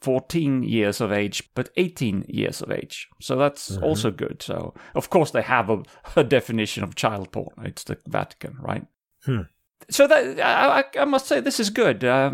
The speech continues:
Speaker 1: the only thing I can say is that Francis has been the bloody Pope for over six years, so you could ask what, what took him so long. He ha-, he has the sole power to change this, and he, he could have done that some time ago.
Speaker 2: Well, I could,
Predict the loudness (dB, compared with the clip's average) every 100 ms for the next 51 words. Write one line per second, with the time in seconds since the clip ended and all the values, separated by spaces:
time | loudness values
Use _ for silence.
0 | 0 2 4 4 2 2 2 0 0 2
1 | 2 2 0 2 0 0 -2 0 0 0
2 | -2 -4 -2 -2 -2 -2 -2 -2 -2 -4
3 | -4 -4 -4 -2 -4 -2 -2 0 2 4
4 | 2 2 2 2 2 -2 -2 0 0 0
5 | -2 -2 0 0 -4 -2 0 2 2 2
6 | 0 0 -4 -6 -10 -18 -20 _ -2 0
7 | 2 0 -2 -12 -6 2 4 4 2 0
8 | -2 4 4 2 0 2 2 0 -4 -4
9 | 0 0 0 -2 -4 -2 -2 -2 -2 -6
10 | 0 0 0 0 0 0 -2 -4 _ -12
11 | -6 -6 -2 -2 -2 -4 -8 -10 _ _
12 | _ -20 -20 -18 0 4 6 6 4 4
13 | 2 -4